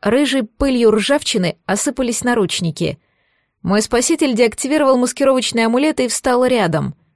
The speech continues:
Недобро сверкающие глаза, плотно сжатые губы.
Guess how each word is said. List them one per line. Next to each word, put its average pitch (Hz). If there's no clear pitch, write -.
Недобро 233
сверкающие 185
глаза, 175
плотно 294
сжатые 254
губы. 160